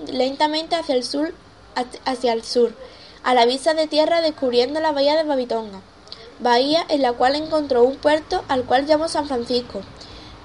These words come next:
Pasó por la isla de Santa Catarina, prosiguió explorando la costa o el río Randense y la Uruguaya, alcanzando la punta del e-,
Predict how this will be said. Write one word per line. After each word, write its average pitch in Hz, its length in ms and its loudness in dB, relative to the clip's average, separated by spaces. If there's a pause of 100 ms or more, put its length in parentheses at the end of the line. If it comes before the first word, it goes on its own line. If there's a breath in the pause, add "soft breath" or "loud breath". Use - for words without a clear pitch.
Pasó 262 340 2
por 339 120 2
la 311 160 2
isla 320 240 0
de 339 100 -2
Santa 285 300 -2
Catarina, 240 480 -2 (580 loud breath)
prosiguió 247 420 2
explorando 320 460 2
la 320 120 0
costa 254 420 -2
o 269 120 6
el 302 140 8
río 311 180 2
Randense 233 560 -2 (260)
y 277 60 -4
la 240 160 4
Uruguaya, 226 540 2
alcanzando 254 600 -2
la 294 120 2
punta 269 400 -2
del 226 160 2
e-, 285 120 2